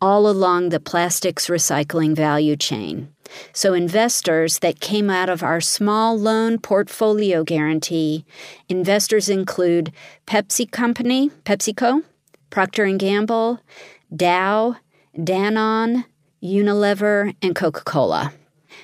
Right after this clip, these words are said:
Borrowers under the guarantee will be private sector enterprises that work in either the collection,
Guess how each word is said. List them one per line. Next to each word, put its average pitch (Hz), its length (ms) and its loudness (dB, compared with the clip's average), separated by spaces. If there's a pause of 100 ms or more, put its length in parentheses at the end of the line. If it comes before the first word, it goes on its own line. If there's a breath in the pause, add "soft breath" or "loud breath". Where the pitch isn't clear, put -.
(120)
Borrowers 190 1000 2
under 180 260 0
the 165 100 0
guarantee 165 720 0 (220)
will 185 160 2
be 165 140 0
private 202 440 0
sector 226 380 0
enterprises 165 1000 0
that 170 200 2
work 180 340 0
in 190 260 -2
either 175 300 0
the 147 140 -2
collection, 247 720 -2